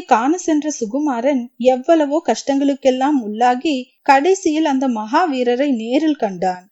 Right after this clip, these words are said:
அவனுடைய வேண்டுகோளை சிவாஜியினால் நிராகரிக்க முடியவில்லை. அவருக்கும் வெகு காலமாக தெற்கு நோக்கி வரவேண்டும் என்ற எண்ணமிட்டிருந்தபடியால் ஒரு பெரிய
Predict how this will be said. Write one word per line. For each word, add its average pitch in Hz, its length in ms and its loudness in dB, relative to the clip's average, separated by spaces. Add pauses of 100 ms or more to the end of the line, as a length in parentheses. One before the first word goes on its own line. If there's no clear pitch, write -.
(140)
அவனுடைய 311 560 4
வேண்டுகோளை 320 680 2
சிவாஜியினால் 285 840 2
நிராகரிக்க 277 640 0
முடியவில்லை. 185 640 -2 (440)
அவருக்கும் 262 640 -2
வெகு 214 360 -2
காலமாக 262 680 2
தெற்கு 330 380 0
நோக்கி 320 320 2
வரவேண்டும் 285 580 2
என்ற 226 320 -2
எண்ணமிட்டிருந்தபடியால் 220 1300 0 (140)
ஒரு 330 240 2
பெரிய 311 380 0